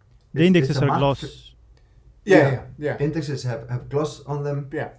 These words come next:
Speaker 2: and, and the, the white painting is a matte painting.
Speaker 1: To what I see, they're apply-, applied indice-, indices as well?
Speaker 3: Uh, yeah.
Speaker 2: Yeah.
Speaker 3: Applied.
Speaker 1: Oh, wow, yes. Wow.
Speaker 3: Really have a really nice thickness to them.
Speaker 1: They're popping.
Speaker 3: And then the, uh,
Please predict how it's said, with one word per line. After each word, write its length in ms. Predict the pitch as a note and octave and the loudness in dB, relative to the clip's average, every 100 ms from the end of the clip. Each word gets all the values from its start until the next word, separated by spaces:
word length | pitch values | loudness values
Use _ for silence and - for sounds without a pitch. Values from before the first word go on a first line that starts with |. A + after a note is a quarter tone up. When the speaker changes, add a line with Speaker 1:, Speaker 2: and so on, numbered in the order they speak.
| _ | _
Speaker 2:
and, 180 | A#2 A2+ | -10 -8
and 200 | A#2 A#2 | -8 -8
the, 380 | A#2 A2+ G#2+ A#2+ | -8 -10 -10 -12
the 140 | A2 A#2+ | -10 -8
white 300 | A#2+ B2+ B2 - - - | -4 -4 -6 -14 -20 -8
painting 340 | B2+ A#2+ A2+ | -6 -6 -10
is 140 | A2+ A2+ | -10 -10
a 80 | G#2+ | -12
matte 280 | G2+ - - | -14 -16 -16
painting. 320 | A2+ - G#2 - - _ - | -18 -16 -20 -20 -20 _ -10
Speaker 1:
To 80 | D#3 | -2
what 160 | E3 E3+ | 0 0
I 80 | |
see, 160 | D#3+ F3 | -2 -4
they're 240 | D#3 D3+ | 0 0
apply-, 360 | C#3 - D3+ E3 | 0 -2 -2 -2
applied 380 | F3 - D#3+ E3 | -4 -4 -2 -2
indice-, 520 | F3 F3 E3+ - F#3 - | -4 -4 -6 -8 -10 -8
indices 380 | E3 F3 - F#3 | -8 -6 -8 -12
as 120 | F3 | -12
well? 280 | D#3 F3+ A3 - _ - | -10 -8 -8 -10 _ -10
Speaker 3:
Uh, 100 | D#3 - | -10 -10
yeah. 160 | F3+ F#3 - _ - | -8 -6 -8 _ -10
Speaker 2:
Yeah. 120 | A#2 | -10
Speaker 3:
Applied. 420 | - D3+ E3 E3 - _ _ - | -6 -4 -4 -4 -10 _ _ -8
Speaker 1:
Oh, 260 | E3+ D#3+ D3+ | 0 2 2
wow, 180 | C#3+ C3+ | 0 -2
yes. 480 | C3 B2+ - - _ _ _ | -2 -6 -8 -18 _ _ _
Wow. 380 | C3 B2 B2+ A#2+ | -14 -10 -8 -6
Speaker 3:
Really 500 | C#3+ C#3+ C#3 C3+ - _ _ _ - | -6 -4 -6 -8 -12 _ _ _ -8
have 180 | C#3 C3+ | -6 -4
a 220 | B2+ C3 - | -6 -10 -14
really 380 | A#2+ C#3+ D3 C3+ | -6 -4 -2 -2
nice 340 | C3 C#3 C3 | -2 -4 -8
thickness 460 | - D#3 D#3+ E3 - | -8 -8 -6 -10 -8
to 180 | D#3+ | -6
them. 220 | D#3+ D#3 C3 _ _ _ C3 | -6 -8 -12 _ _ _ -8
Speaker 1:
They're 160 | C#3+ | -6
popping. 420 | - E3+ E3+ C#3+ | -2 -2 -2 -2
Speaker 3:
And 140 | B2+ B2 | -2 -2
then 220 | C#3 C3+ | -2 -2
the, 280 | C#3+ C#3 C3+ | -2 -2 -4
uh, 180 | C3 | -4